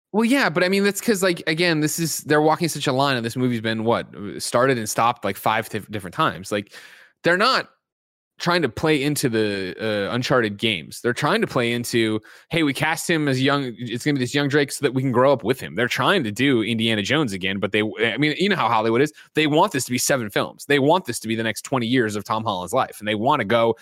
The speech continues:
and they want, I mean, like, Elena, I assume, is going to be introduced at the very end as an Easter egg kind of thing, in the same way of, like, a Joker card or in the way of, uh, Tommy the Green Ranger and Power Rangers. Like, there's gonna be some tease of her at the end of this movie, by the end of this movie.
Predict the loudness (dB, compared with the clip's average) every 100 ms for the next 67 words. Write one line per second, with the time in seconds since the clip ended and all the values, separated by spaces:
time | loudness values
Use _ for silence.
0 | -6 -2 0 0 0 0 0 2 0 -2
1 | _ _ _ _ 2 4 4 2 2 2
2 | 0 0 2 2 0 0 0 0 0 0
3 | 0 0 -2 -6 -8 0 2 2 0 -2
4 | -4 -6 0 2 4 2 0 2 2 2
5 | -2 -2 0 2 2 2 0 2 2 2
6 | 2 4 4 4 2 2 2 2 0 0
7 | 2 4 4 2 2 2 2 0 0 0
8 | 0 0 2 2 2 2 2 2 4 4
9 | 2 2 2 0 -2 _ -20 -20 -12 -2
10 | 2 2 2 2 2 2 2 0 0 0
11 | 2 0 -4 -6 -10 -4 -4 0 -2 -2
12 | -4 -6 -4 -4 -6 -6 -2 0 0 -4
13 | -8 -12 -10 -10 -14